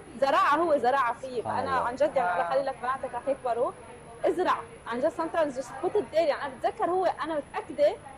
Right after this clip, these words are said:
Speaker 1: هو كان عم يحكي، ما انه مرك-، ما انه مفكر انه انا عم بن-، عن جد عم بسمع، بس هلا انا بتذكر قد ايه هو كان تعرف هذا الهم انه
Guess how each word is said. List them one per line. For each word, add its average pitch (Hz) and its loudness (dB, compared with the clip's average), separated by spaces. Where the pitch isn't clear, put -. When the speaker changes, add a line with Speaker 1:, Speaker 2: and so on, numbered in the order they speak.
Speaker 1:
هو 330 4
كان 339 0
عم 294 -2
يحكي، 359 -4
ما 320 0
انه 381 0
مرك-، 320 -2
ما 311 -2
انه 370 -2
مفكر 330 0
انه 254 -6
انا 285 -2
عم 240 -6
بن-، 254 2
عن 254 -2
جد 302 2
عم 254 0
بسمع، 208 -8
بس 240 -4
هلا 415 6
انا 339 0
بتذكر 381 -2
قد 247 0
ايه 349 0
هو 359 -2
كان 370 0
تعرف 349 2
هذا 330 2
الهم 330 2
انه 294 -2